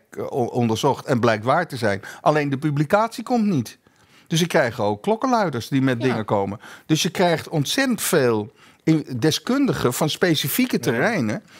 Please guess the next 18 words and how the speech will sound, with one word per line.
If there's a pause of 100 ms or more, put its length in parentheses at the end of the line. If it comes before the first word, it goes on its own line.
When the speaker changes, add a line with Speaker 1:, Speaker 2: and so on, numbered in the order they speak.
(340)
Speaker 1:
die
s-,
die
met
ontzettend
veel
relevante
informatie.
Speaker 2:
Ja, (220)
en
dan
Speaker 3:
Ja.
Speaker 2:
komt
dus
het
belangrijke
punt: (240)
dat